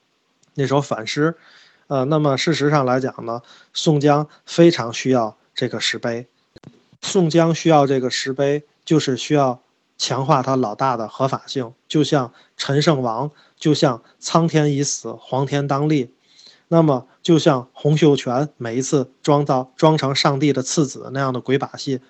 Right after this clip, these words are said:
是一样的，只有具有了合法性，才能修成正果。所以有的时候呢，我们去想一想，第一个真的是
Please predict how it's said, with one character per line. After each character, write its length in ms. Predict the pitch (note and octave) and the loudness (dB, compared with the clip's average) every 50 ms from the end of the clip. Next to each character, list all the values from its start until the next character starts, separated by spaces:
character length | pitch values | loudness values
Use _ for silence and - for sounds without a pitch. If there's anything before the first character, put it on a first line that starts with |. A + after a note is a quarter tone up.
| _ _ | _ _
是 180 | - - - C3+ | -6 -4 -2 -2
一 100 | A#2 A2+ | -2 -2
样 300 | B2 C3+ C#3+ D3 B2+ A#2 | 0 0 0 0 -2 -4
的， 140 | G#2+ G#2+ A2+ _ _ _ _ _ _ - - - - _ _ _ _ _ _ _ | -8 -12 -16 _ _ _ _ _ _ -20 -20 -20 -20 _ _ _ _ _ _ _
只 120 | - - E3+ | 0 4 4
有 180 | F3+ D#3+ C3+ | 6 6 4
具 160 | B2+ - F3+ F3 | 2 2 4 4
有 160 | C#3+ A#2+ A2+ | 4 4 2
了 80 | B2 B2 | -2 -2
合 160 | - E3+ D#3 | 0 -2 -2
法 180 | - A#2 A2 A2+ | -2 -2 -6 -4
性， 280 | - D#3+ D#3+ C3 A#2+ - _ _ _ | -2 -2 -2 -2 -4 -8 _ _ _
才 280 | - - - B2+ C3+ | -10 -6 -4 -2 -2
能 300 | C#3 B2+ A2+ A2+ A#2+ C3 - _ _ _ - | -2 -2 -4 -6 -8 -12 -16 _ _ _ -6
修 280 | - - - D#3+ D#3 | -2 2 2 2 2
成 220 | D#3+ - A#2 A2+ A#2+ | 2 -2 -6 -8 -8
正 220 | - C3 A#2+ A2 | -6 -6 -6 -8
果。 300 | - - - - - - _ _ _ _ _ _ _ _ _ _ _ _ _ _ - - _ _ _ _ _ - | -10 -14 -16 -16 -16 -18 _ _ _ _ _ _ _ _ _ _ _ _ _ _ -20 -20 _ _ _ _ _ 0
所 140 | F#3 A3 G#3+ | 4 6 6
以 20 | |
有 160 | F3 C3+ B2 | 6 6 6
的 80 | D3+ E3+ | 6 4
时 100 | D3 F3 | 6 8
候 200 | F3+ G3 F#3+ E3 | 8 8 8 8
呢， 80 | C3+ | 6
我 40 | A#2 | 2
们 120 | A#2 C#3 D#3 | -2 -4 -4
去 120 | - - | -2 -2
想 300 | D3+ - A#2+ G2 A#2+ D#3+ | -2 -2 -4 -4 -2 -2
一 60 | E3 | -2
想， 240 | C3+ B2+ G#2+ G#2+ A2+ | -2 -4 -6 -8 -8
第 180 | - - E3 F3 | -4 0 4 4
一 140 | F#3 F#3+ | 6 6
个 200 | E3+ C#3+ B2 A2+ | 4 4 0 0
真 220 | - - D#3+ E3+ F3 | 0 0 0 0 2
的 100 | D3+ C3 | 0 -2
是 320 | - - B2 A#2 A2 - | -2 -4 -4 -4 -6 -6